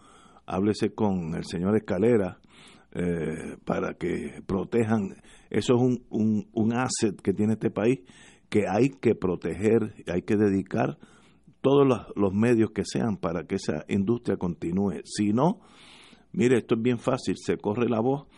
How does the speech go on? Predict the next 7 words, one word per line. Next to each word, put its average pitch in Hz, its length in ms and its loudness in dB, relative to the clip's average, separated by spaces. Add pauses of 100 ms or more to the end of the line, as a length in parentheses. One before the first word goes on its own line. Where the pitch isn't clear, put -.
(240)
y 107 140 0
los 92 380 0
gerentes 113 560 0
de 117 80 0
esos, 110 520 -4
los 90 140 -8
que, 90 300 -4